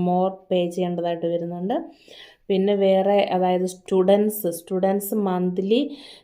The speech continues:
സ്റ്റുഡൻസ് ടിക്കറ്റ് എടുത്തിരുന്നത് ഇരുപത്തി ഒൻപത് യൂറോയ്ക്കാണ്. അത് വന്നിട്ട് രണ്ടായിരത്തി ഇരുപത്തി അഞ്ച് മുതൽ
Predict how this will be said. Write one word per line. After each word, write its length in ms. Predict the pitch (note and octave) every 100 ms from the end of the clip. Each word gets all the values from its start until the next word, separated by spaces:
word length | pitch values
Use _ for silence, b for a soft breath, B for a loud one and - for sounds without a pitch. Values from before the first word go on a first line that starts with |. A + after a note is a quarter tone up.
| -
സ്റ്റുഡൻസ് 540 | - G3 G3+ G#3+ - -
ടിക്കറ്റ് 380 | G#3 G#3 G3 F#3+
എടുത്തിരുന്നത് 640 | F3+ F#3+ F#3 F#3 F#3 G3+
ഇരുപത്തി 460 | F#3+ F3+ F#3 F#3 G3
ഒൻപത് 520 | F#3 F#3+ G3+ A#3 A#3
യൂറോയ്ക്കാണ്. 800 | G3+ F#3+ F3+ F3+ F3+ F3+ F3 G3
അത് 320 | G3+ F#3 G#3+
വന്നിട്ട് 440 | G#3+ F#3 F3+ F3+
രണ്ടായിരത്തി 640 | D4 B3 F3 F3 F3 - C#4
ഇരുപത്തി 580 | A3 F3+ F3 E3+ G3 -
അഞ്ച് 300 | E3+ E3+ F3
മുതൽ 460 | E3+ E3+ A#3 -